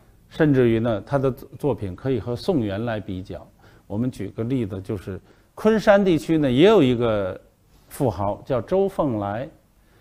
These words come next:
他为了给他母亲祝寿，他就求，请仇英给他母亲来画一幅作品。这个作品呢，仇英耗费了六年的时间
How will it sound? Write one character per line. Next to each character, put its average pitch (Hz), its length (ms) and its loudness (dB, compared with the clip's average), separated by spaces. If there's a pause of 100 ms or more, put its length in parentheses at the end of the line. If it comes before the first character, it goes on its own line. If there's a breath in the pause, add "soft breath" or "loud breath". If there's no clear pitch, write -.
(200 soft breath)
他 202 120 0
为 208 200 6
了 147 260 2
给 117 200 -2
他 160 160 0
母 113 180 -4
亲 139 220 -6
祝 160 160 -4
寿， 170 340 -4 (220)
他 151 100 -4
就 143 160 2
求， 104 300 -6 (220)
请 104 260 -6
仇 123 240 -4
英 143 180 0
给 110 140 -6
他 113 100 -4
母 107 220 -6
亲 104 180 -8
来 110 120 -4
画 113 200 -4
一 98 120 -6
幅 113 160 -10
作 147 200 -2
品。 87 220 -10 (1080 soft breath)
这 220 140 4
个 208 100 4
作 196 160 6
品 127 220 2
呢， 120 100 -2
仇 135 240 -2
英 143 220 4
耗 147 220 -2
费 143 160 -4
了 139 120 -2
六 190 320 4
年 104 300 0
的 107 100 -2
时 98 240 -10
间 98 240 -6